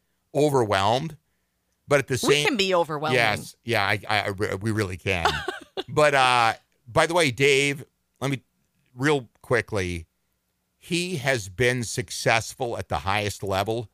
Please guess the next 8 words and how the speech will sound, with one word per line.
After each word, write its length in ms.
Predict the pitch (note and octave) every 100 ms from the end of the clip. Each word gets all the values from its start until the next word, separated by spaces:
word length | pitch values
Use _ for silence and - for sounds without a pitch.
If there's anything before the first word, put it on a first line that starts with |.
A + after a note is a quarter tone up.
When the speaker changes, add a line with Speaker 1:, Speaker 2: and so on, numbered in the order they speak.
| -
Speaker 1:
Mankato 680 | A2+ A2+ G#2+ - C#3+ C#3
was 220 | B2+ G#2
a 140 | G#2+ F2+
brief 400 | D2 G#2+ A2+ -
stop 420 | - A#2+ G#2 -
for 160 | - A#2
him 380 | A#2+ A#2 A#2 - _
between 840 | F#2+ A#2 - A#2 B2 C3+ C#3+ D3+